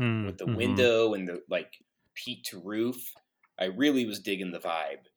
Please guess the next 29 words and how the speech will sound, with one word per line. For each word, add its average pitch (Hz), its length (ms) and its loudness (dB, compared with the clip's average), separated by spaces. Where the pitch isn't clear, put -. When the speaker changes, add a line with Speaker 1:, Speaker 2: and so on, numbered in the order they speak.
Speaker 2:
That's 156 180 6
when 220 100 0
I 180 80 6
thought 151 280 4
the 123 80 -2
movie 123 200 2
was 117 100 0
going 120 160 -4
a 98 60 -4
different 98 400 -4
direction, 90 520 -2
more 98 200 -2
like 85 260 -2
Blair 92 340 -4
Witch 92 460 -6
kind 90 220 -6
of 82 320 -4
supernatural. 110 720 0
And 110 80 2
I 98 40 2
was 98 140 0
like, 90 220 0
"Fuck, 117 280 0
that's 117 180 -4
a - 140 -12
cool 123 480 0
looking 95 560 -6
ghost 87 420 -4
house." - 360 -14